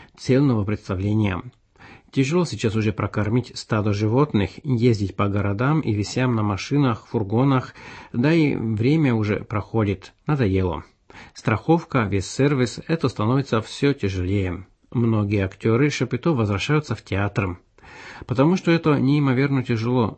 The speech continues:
перевести все это, три дня готовиться к представлению, потом два вечера подряд его давать и ехать дальше.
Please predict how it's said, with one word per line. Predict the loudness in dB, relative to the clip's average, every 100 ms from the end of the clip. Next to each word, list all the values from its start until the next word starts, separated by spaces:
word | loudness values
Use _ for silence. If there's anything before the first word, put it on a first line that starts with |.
| -8
перевести | -2 0 0 -2 -6
все | -8 0 0
это, | 0 -2 -4 -6 -8
три | -2 0
дня | 2 0
готовиться | -2 -2 -2 -2 -6
к |
представлению, | -8 -6 -4 -2 2 4 2 2
потом | -2 -2 -2
два | -2 0 0
вечера | 0 0 0 0 0
подряд | -2 -2 -2 -2 -4
его | -4
давать | -2 -2 -2 -4 -10 _
и | 0
ехать | 0 -2 -6
дальше. | -6 -6 -4 -6 -6